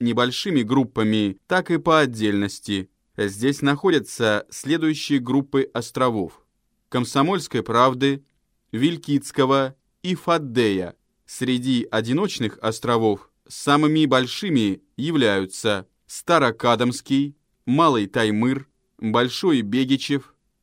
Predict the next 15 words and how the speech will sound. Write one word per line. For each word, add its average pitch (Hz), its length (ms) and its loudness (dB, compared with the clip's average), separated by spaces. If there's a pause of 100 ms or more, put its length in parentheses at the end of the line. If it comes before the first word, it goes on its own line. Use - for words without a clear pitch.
Песчаный, 143 840 -2 (200)
Столбовой 147 920 2 (240)
и 127 100 -4
Бельковский. 135 840 -2 (340)
Большое 120 540 4
количество 139 840 0
маленьких 127 600 0
островов 127 760 -2 (140)
находится 147 960 0
в 113 100 -4
дельтах 113 640 -2
рек. 110 400 -2 (460)
Береговая 127 680 2
линия 151 400 4
моря 147 460 0